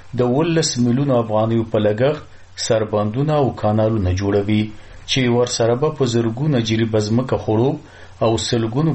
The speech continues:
کسانو ته به د کار کولو زمینه برابره شي. د دوی په وینا چې د یادو پروژو د بنسټ ډبره د سرپرست حکومت د کلیو بیا رغونې او پراختیا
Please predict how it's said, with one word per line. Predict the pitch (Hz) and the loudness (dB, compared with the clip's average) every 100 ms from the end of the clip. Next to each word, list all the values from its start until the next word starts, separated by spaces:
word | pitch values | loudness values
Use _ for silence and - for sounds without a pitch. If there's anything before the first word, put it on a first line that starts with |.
| - | 0
کسانو | 98 - 117 101 101 | 0 0 0 0 -2
ته | |
به | 104 117 170 - - - 117 | 0 0 -2 -8 -20 -4 0
د | 110 113 110 101 | 2 4 2 0
کار | 139 135 - | -2 -2 -2
کولو | 107 110 135 151 | -2 0 0 -2
زمینه | 110 104 107 110 127 123 | 0 0 2 2 0 0
برابره | 98 92 95 95 101 98 - | -2 0 0 0 0 0 -2
شي. | 107 107 107 - - - - - 113 | -2 -2 -4 -14 -18 -18 -18 -8 0
د | 117 120 120 | 2 4 2
دوی | 120 120 | -2 -4
په | 120 | -2
وینا | 117 113 117 120 | 0 2 2 0
چې | 117 151 147 | 0 -4 -2
د | 127 | 0
یادو | 120 113 107 | 0 0 -4
پروژو | 117 113 113 117 | -2 0 0 0
د | 135 120 | 0 0
بنسټ | 113 113 - 120 104 | 0 0 -2 -2 0
ډبره | 110 107 110 127 - - - - 117 | 0 2 0 0 -4 -20 -20 -4 0
د | 117 - | 0 0
سرپرست | 113 - 117 139 135 | -2 0 0 0 -2
حکومت | 117 107 120 117 135 135 | -6 -2 0 0 0 0
د | 131 131 | -2 0
کلیو | 120 113 110 | -2 0 2
بیا | 131 | 2
رغونې | 139 107 104 107 127 180 - - - - | 2 0 0 0 -4 -6 -12 -20 -10 0
او | 139 165 - | 0 0 0
پراختیا | 110 104 98 - 143 | 0 0 -2 0 0